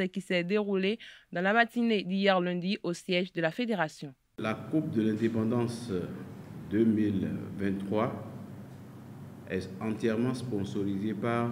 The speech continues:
Speaker 2: N C A Bank. Donc cette coupe sera dénommée N C A Bank Coupe de l'Indépendance deux mille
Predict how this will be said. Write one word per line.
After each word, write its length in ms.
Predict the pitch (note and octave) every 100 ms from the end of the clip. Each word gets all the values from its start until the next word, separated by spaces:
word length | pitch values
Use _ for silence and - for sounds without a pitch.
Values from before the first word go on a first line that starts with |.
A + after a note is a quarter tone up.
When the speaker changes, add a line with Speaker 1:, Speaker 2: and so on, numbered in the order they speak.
| A#2 - - - - - - - -
Speaker 2:
N 200 | A#2+ A#2+
C 200 | A#2+ B2
A 100 | A2
Bank. 320 | G2 F#2+ - - - - - - - - - - - - - - - -
Donc 240 | G#2+ A#2+
cette 300 | C3+ C#3 -
coupe 160 | C3+ C3
sera 280 | A2 A2
dénommée 720 | A2+ A2+ G2 G2 F#2+ G#2 C3 C#3 - - - - - - - - -
N 160 | B2 B2
C 200 | B2 C3
A 80 | A2
Bank 260 | G#2 A#2 A#2 A2 B2 - - - -
Coupe 200 | C3+ B2
de 80 | A2
l'Indépendance 840 | G#2+ G#2 A2 G#2 G#2 A#2 A#2 - C3 C3 - - - - - - - -
deux 100 | F#2+
mille 480 | A2+ G#2+ A2 A#2 A#2+